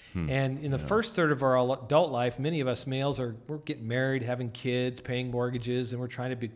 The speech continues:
Speaker 2: build a career of some sort. And, you know, whatever the profession is, whether it's teaching or being a pastor or, you know, my little tiny business or corporate or whatever it is. But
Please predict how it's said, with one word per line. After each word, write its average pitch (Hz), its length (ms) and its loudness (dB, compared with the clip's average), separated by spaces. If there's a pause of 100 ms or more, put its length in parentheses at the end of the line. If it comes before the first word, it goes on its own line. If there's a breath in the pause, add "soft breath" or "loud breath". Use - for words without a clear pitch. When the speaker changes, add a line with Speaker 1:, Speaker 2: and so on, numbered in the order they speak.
(340)
Speaker 2:
build 127 260 -2
a 120 60 -2
career 120 460 -6
of 120 120 -4
some 123 260 -6 (280)
sort. - 640 -2 (520 loud breath)
And, 135 300 -2
you 208 60 -6
know, 143 120 -2
whatever 139 360 2
the 123 80 -2
profession 127 540 -4
is, 127 200 -2
whether 120 200 0
it's 113 140 -8
teaching 135 520 -4
or 117 80 -4
being 120 220 -6
a 117 40 -8
pastor 123 840 -4
or, 117 460 -4 (320 loud breath)
you 113 80 -8
know, 110 220 -6 (400)
my 110 140 -8
little 123 260 -6
tiny 131 400 -4
business 123 720 -2
or 117 260 -2
corporate 135 600 0
or 120 40 -2
whatever 151 360 0
it 107 60 -8
is. 95 240 -12
But 165 340 2